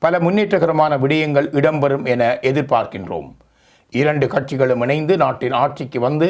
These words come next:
மக்களுக்கு நல்ல சேவையை வழங்க வேண்டும் என்பதே எமது பிரார்த்தனையாகும்.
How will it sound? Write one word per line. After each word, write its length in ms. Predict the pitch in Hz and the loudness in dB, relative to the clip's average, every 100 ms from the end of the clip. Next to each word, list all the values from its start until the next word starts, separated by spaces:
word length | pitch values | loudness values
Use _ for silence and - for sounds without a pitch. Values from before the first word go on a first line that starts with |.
| 202 - _ _ | -2 -10 _ _
மக்களுக்கு 560 | 131 151 180 170 165 151 | 0 2 2 0 0 0
நல்ல 300 | 143 156 151 - | 2 0 -2 0
சேவையை 360 | 185 175 165 160 120 | 2 2 0 2 2
வழங்க 240 | 143 151 143 | 2 0 0
வேண்டும் 320 | 139 127 120 | 0 -2 -2
என்பதே 280 | 123 123 117 127 123 | -2 0 0 -2 -2
எமது 240 | 127 127 120 117 | 0 0 -2 -2
பிரார்த்தனையாகும். 840 | 123 120 120 107 101 95 92 80 | 0 0 0 -4 -2 -4 -4 -10